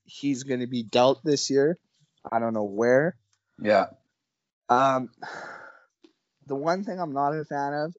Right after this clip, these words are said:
Speaker 1: is the defense. It's not bad. He's definitely no Travis Shaw at third base.
Speaker 2: Mm-hmm.
Speaker 1: It's,
Speaker 2: <laughs>
Speaker 1: I, I would describe it as shaky.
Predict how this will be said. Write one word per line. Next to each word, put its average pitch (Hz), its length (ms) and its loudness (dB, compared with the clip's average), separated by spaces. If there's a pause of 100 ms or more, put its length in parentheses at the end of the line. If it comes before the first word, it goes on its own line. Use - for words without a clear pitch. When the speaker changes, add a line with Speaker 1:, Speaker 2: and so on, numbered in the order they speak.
Speaker 1:
is 127 300 -8
the 123 100 -6
defense. 143 800 -2 (360)
It's - 220 0
not 170 400 4
bad. 131 480 2 (880)
He's 135 160 -8
definitely 160 440 6
no 151 160 10
Travis 135 500 4
Shaw 123 400 0
at 170 120 -12
third 170 220 -4
base. 165 400 -4 (340)
Speaker 2:
Mm-hmm. 107 320 -8 (360)
Speaker 1:
It's, 131 400 2 (240)
Speaker 2:
<laughs> - 240 -12
Speaker 1:
I, 113 140 6 (140)
I 135 140 6
would 143 140 4
describe 135 440 0
it 127 60 -2
as 101 160 -4
shaky. 175 640 -4